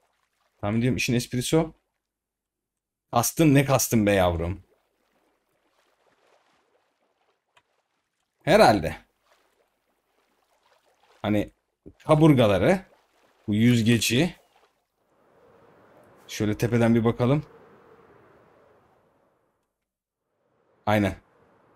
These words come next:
Kafa kısmı burası herhalde. Bana öyle geldi. Büyük bir köpek balığı çıkarsa da şaşırmam.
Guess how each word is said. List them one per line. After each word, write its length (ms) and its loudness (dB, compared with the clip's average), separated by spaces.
Kafa 200 -2
kısmı 260 0
burası 280 0
herhalde. 360 -6
Bana 220 -4
öyle 180 -4
geldi. 440 -8
Büyük 180 -10
bir 60 -20
köpek 300 -6
balığı 200 0
çıkarsa 400 -4
da 60 -2
şaşırmam. 520 -4